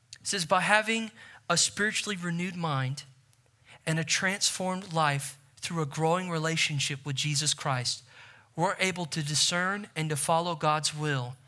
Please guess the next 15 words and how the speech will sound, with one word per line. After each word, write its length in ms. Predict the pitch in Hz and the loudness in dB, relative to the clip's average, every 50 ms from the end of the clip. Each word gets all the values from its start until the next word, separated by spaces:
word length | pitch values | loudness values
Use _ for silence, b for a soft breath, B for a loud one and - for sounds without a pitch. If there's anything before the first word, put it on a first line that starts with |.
| B B B B B B B B B | B B B B B B B B B
We 100 | - 170 | 0 2
know 200 | 180 185 180 175 | 4 4 4 4
his 200 | 170 170 180 160 | 2 2 2 0
desires, 760 | - - 170 156 139 165 160 160 170 180 190 196 202 196 - - - | 0 0 0 2 4 4 4 4 4 2 0 -2 -2 -2 -2 -4 -4
his 200 | - 160 151 - | -4 -2 -2 0
plans, 560 | - - - 180 175 180 185 190 190 185 - - - | -2 -2 -4 -2 -2 -2 -2 -4 -4 -6 -6 -4 -4
and 100 | 156 156 | -2 0
his 200 | 160 156 147 156 | 0 0 0 0
intentions 720 | 151 147 - - 196 202 202 185 - 151 131 131 131 - | 0 -2 -2 -2 -2 -2 -2 -2 -2 -2 -2 -2 -4 -4
based 420 | - 165 170 170 156 147 - - | -2 0 0 0 0 -2 -4 -4
on 160 | - 160 143 135 | -4 -4 -4 -4
his 220 | 123 151 131 - | -4 -4 -4 -4
character 500 | - 165 165 165 151 139 147 - 143 127 | -4 -2 -2 -2 -2 -2 -4 -6 -4 -4
and 100 | 127 135 | -4 -4
purpose. 540 | - - 170 170 170 - 139 - - - | -4 -4 -6 -6 -6 -10 -8 -6 -6 -6